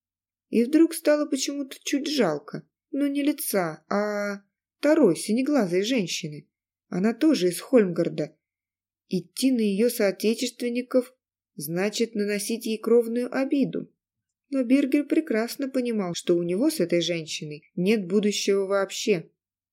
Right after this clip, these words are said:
Это раньше мужчина мог брать несколько жён, теперь нельзя. И ссориться с церковью ради женщины он не станет. И наложницы тоже не возьмёшь.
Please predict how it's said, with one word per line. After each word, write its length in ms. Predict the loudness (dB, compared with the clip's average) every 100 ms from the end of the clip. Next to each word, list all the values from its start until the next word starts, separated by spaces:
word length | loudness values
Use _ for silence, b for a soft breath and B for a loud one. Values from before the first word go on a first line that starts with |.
| _ -6
Это 280 | -2 0
раньше 400 | 0 0 -2 0
мужчина 440 | 0 -2 -2 -2 -2
мог 200 | -4 0
брать 240 | 0 2
несколько 500 | 0 -2 -4 0 0
жён, 360 | 0 -4 -8 -14 _ _ _
теперь 360 | -8 0 0 2
нельзя. 540 | -6 -6 -4 -4 -6 _ _ _ _
И 100 | -6
ссориться 480 | 6 6 6 4 -4
с 100 | 2
церковью 540 | 2 2 0 0 2
ради 240 | 2 2
женщины 680 | 0 -2 -4 -6 -10 -12 -16 _ _
он 220 | -8 -6 -4
не 100 | -6
станет. 680 | -6 -6 -6 -8 -14 -18 _ _ _ _ _ _ _
И 140 | -2 2
наложницы 680 | 4 6 4 2 -4 -4
тоже 320 | 2 2 2 -4
не 80 |
возьмёшь. 640 | -4 -4 -4 -6 -8 -14